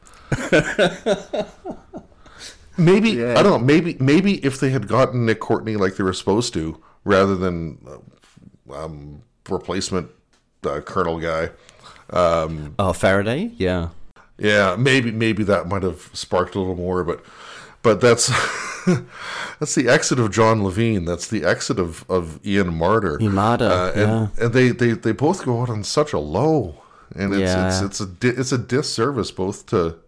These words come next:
Speaker 1: to Sullivan and Levine. So, uh.
Speaker 2: Yeah, you would have to rewrite that if you had a second chance, wouldn't you? Because it's just, as you say, they sort of wander off into the distance, and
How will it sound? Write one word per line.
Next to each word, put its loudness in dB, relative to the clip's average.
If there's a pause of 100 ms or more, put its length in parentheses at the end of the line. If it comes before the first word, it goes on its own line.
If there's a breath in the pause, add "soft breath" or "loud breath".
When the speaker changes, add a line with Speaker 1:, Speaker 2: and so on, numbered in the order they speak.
Speaker 1:
to -16
Sullivan 0
and -6
Levine. -8
So, -12 (760 loud breath)
uh. -6 (1000 loud breath)
Speaker 2:
Yeah, -2
you 0
would 0
have -4
to -6
rewrite 0
that -4
if -12
you -8
had -6
a -10
second -8
chance, -10
wouldn't -10
you? -10
Because -12
it's -10
just, -8
as -6
you -6
say, -6
they -8
sort -6
of -8
wander -4
off -8
into -8
the -10
distance, -10
and -6